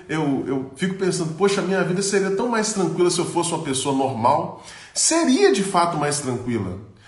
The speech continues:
Mas eu não alcançaria os resultados que eu desejo alcançar. Você tá entendendo? A vida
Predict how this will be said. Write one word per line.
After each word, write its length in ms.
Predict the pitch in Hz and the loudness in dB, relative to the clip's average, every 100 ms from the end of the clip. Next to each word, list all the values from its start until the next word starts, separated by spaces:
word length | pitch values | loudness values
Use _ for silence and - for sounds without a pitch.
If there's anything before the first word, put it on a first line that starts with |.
| - - | -8 0
Mas 220 | 262 208 | 2 4
eu 100 | 254 | 4
não 280 | 247 302 294 | 4 6 6
alcançaria 760 | 277 247 247 - 185 175 247 | 6 2 2 4 4 4 2
os 100 | 208 | 4
resultados 600 | 196 190 185 - 190 202 | 6 6 4 4 4 2
que 100 | - | -2
eu 60 | 220 | -2
desejo 480 | 247 190 143 226 240 | -2 2 2 4 2
alcançar. 760 | 233 247 233 185 196 - - - _ _ _ - - - _ _ _ _ _ _ _ _ _ - | 0 -2 -2 -4 -4 -8 -14 -20 _ _ _ -20 -18 -20 _ _ _ _ _ _ _ _ _ -8
Você 120 | 214 | 0
tá 80 | 254 | 4
entendendo? 680 | 247 175 226 170 92 - - - _ _ _ - - - - | 4 4 4 2 -2 -8 -14 -20 _ _ _ -18 -16 -8 2
A 140 | 202 | 2
vida 720 | 156 214 302 - 139 107 - | 2 2 4 4 0 -2 -6